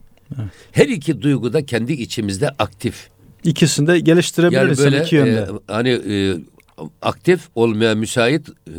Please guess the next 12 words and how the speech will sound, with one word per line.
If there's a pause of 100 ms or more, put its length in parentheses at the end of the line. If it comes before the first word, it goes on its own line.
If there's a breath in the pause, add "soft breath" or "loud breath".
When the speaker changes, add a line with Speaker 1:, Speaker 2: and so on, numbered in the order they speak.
Speaker 2:
yanardağ
gibi.
İkisi
de (100)
içimizde.
Speaker 1:
Evet. (1080)
Speaker 2:
Ve
diyor
ki
Mevlana, (220)
bak, (580 soft breath)
içimizde